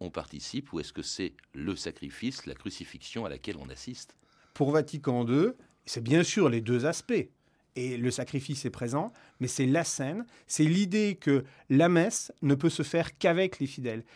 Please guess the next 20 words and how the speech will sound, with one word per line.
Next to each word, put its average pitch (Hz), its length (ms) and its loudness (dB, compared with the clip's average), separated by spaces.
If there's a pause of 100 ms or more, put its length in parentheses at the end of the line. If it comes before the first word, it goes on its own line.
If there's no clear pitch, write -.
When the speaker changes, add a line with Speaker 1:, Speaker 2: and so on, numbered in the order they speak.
(120)
Speaker 2:
Les 135 140 4
fidèles 160 420 2
sont 170 300 -2 (220)
partie 220 380 -2
prenante 208 640 2 (200)
de 139 100 6
ce 139 100 0
qui - 120 -6
se - 100 -4
passe 190 380 0
au 156 80 2
cours 156 180 -2
de 143 60 0
la 123 80 -2
messe. 113 180 -12 (180)
Ils 160 60 2
ne 165 80 6
sont 165 160 2
pas 175 140 2
simplement 147 420 0